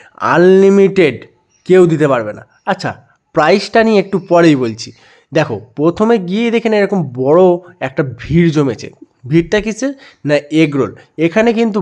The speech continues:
বসে খাওয়ার থেকে বেশিরভাগ পার্সেল নিয়ে যায়।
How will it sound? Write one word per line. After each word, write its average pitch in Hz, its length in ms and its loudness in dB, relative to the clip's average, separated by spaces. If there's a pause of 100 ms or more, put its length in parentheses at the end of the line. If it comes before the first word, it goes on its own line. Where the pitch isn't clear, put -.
(160)
বসে 147 360 -2
খাওয়ার 214 220 2 (100)
থেকে 151 180 -2 (380)
বেশিরভাগ 175 460 0 (140)
পার্সেল 135 420 0 (100)
নিয়ে 135 200 0
যায়। 101 120 -10